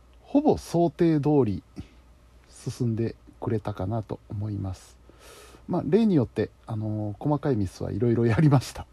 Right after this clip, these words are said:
<laughs> やりましたけれどもですね。まあ、ちょっと事前に頭で思い描いてたような進行はできたかなと思います。うん。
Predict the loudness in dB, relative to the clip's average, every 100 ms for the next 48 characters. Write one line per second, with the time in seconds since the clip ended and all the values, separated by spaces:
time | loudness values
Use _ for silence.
0 | -20 -20 _ -14 -8 -2 2 2 2 -4
1 | -14 -2 -2 -2 -4 -6 -8 -12 -14 -14
2 | -18 _ _ _ _ -20 -20 -20 -20 -20
3 | -20 -20 -20 -20 -20 _ -4 -2 -2 _
4 | -20 -8 -8 -2 -2 -4 -14 -16 -4 0
5 | 4 4 2 -2 -6 -20 _ -12 -8 -2
6 | 0 2 0 -4 -10 -20 -20 -20 _ _
7 | -4 0 2 2 0 0 -2 -4 -4 0
8 | 2 2 0 -2 -8 -20 -20 -20 -20 -18
9 | -8 -6 -6 -6 -6 -4 -6 -10 _ _
10 | -8 -6 -6 -8 -8 -6 -8 -8 -10 -14
11 | -16 _ _ _ -20 -10 -8 -6 -6 -6
12 | -8 -12 -20 -20 -20 _ _ -20 -18 -10
13 | -8 -8